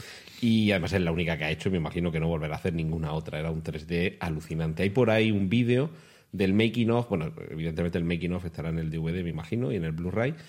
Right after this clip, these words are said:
pero por internet se puede ver un vídeo del making of de la última secuencia, cuando están en la casa con todo el mundo, y se ve en un plano secuencia cómo se va moviendo la cámara en tres D para hacer ese plano secuencia, o las cámaras en tres D,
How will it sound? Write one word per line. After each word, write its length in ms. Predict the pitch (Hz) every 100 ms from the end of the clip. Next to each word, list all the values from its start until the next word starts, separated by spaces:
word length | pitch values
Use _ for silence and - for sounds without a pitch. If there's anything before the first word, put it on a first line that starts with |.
| - - -
pero 160 | 107
por 140 | 104 107
internet 440 | 104 98 107 127
se 140 | 120 101
puede 180 | 101
ver 180 | 101 104
un 140 | 104 101
vídeo 240 | 110 110
del 140 | 95
making 320 | 95 104 107 107
of 180 | 113 -
de 220 | 101 110
la 100 | 110
última 400 | 107 135 131 95
secuencia, 480 | - - 104 101 123
cuando 180 | 95 82
están 440 | 80 87 87 90
en 240 | 90 87 82
la 120 | 85
casa 300 | 101 104 101
con 140 | 90
todo 180 | 85 90
el 80 | 87
mundo, 420 | 92 104 120 151 - - - - _ _
y 120 | 104
se 100 | 101
ve 100 | 107
en 80 | 120
un 120 | 139
plano 320 | 131 127 123 117
secuencia 460 | 113 120 131 104
cómo 160 | 101 113
se 100 | 107
va 300 | 113 117 -
moviendo 400 | 104 101 113 117
la 140 | 95
cámara 260 | 90 110 107
en 80 | 101
tres 240 | 98 92
D 160 | 110 78
para 240 | - 82
hacer 220 | 82 98
ese 180 | 101 104
plano 300 | 87 101 95
secuencia, 320 | - 117 135
o 40 | 73
las 160 | -
cámaras 440 | - 107 101 85 87
en 80 | 82
tres 200 | 92 85
D, 220 | 104